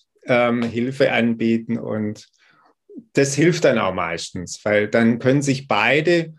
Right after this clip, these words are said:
auf dieses professionelle Statement dann auch einlassen und sie können sich beide dann wieder auf mich als Spezialisten berufen und dann, und dann findet man einen Weg, wie man da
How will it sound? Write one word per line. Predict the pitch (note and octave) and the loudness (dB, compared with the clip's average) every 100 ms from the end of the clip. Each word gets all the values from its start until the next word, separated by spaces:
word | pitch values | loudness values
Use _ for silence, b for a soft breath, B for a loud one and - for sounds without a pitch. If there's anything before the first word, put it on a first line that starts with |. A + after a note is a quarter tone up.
| b b b _ _ | b b b _ _
auf | A#2 A#2 A#2+ - | 2 2 0 -6
dieses | B2+ A#2+ A#2+ A2+ - | -6 -4 -6 -8 -10
professionelle | _ C3 A#2+ D#3+ C3 A#2 G#2+ B2 D#3+ C#3 A#2+ - - | _ -2 2 2 2 2 2 2 4 2 0 -6 -14
Statement | - B2 A#2 A#2+ B2+ A#2+ B2 | -2 2 2 0 -4 -4 0
dann | A#2 A2 | 0 0
auch | A2 G#2+ | -2 -2
einlassen | G#2+ A#2+ C#3+ A#2 G2+ - A#2 | 0 0 2 2 0 -4 -10
und | G#2 | -10
sie | A#2 A2+ | -8 -2
können | A#2 G#2 | 0 0
sich | A2+ - | -4 -2
beide | G#2 G#2+ B2+ | 0 2 2
dann | A#2 G#2+ | 2 2
wieder | A#2+ A#2 G#2+ | 0 2 0
auf | G#2 - | -2 -4
mich | G#2+ - A#2 | -4 -4 -6
als | G2+ - | -6 -6
Spezialisten | - G#2+ - F#2 G2+ - - G2 | -4 -4 -4 -4 -4 -8 -12 -8
berufen | F#2+ F2+ C#3 D#3+ C#3 | -6 -6 -8 -4 -2
und | A2+ G#2+ | -2 -4
dann, | F#2+ G2 - B B B B B B _ _ | -6 -6 -12 B B B B B B _ _
und | A2 G2+ | -2 0
dann | G2+ F#2 | -2 0
findet | A#2 A#2 | 2 2
man | A#2 G2+ | 0 -4
einen | F#2+ | -4
Weg, | F2+ F#2 A2 - | -2 0 -2 -4
wie | G#2+ | -4
man | G2+ F#2 | -4 -4
da | F#2+ F#2 G#2+ | -4 -4 -8